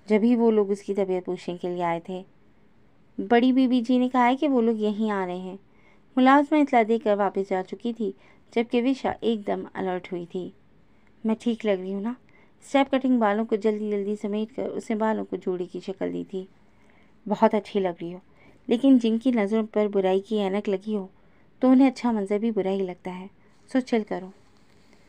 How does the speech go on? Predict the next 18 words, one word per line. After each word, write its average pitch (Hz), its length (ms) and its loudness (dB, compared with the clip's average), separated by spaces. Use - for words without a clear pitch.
वो 277 80 8
अब 294 120 10
भी 277 160 8
बाज 202 320 6
नहीं 240 200 2
आई 220 200 -2
टॉन्ट 208 240 2
करने 175 260 -4
से, - 240 -12
जबकि 208 300 -4
जोया 214 300 0
ने 233 140 2
विशा 220 220 -4
का 226 140 -4
फीका 208 320 -2
पड़ता 202 280 -4
चेहरा 202 320 -2
देख 208 240 -2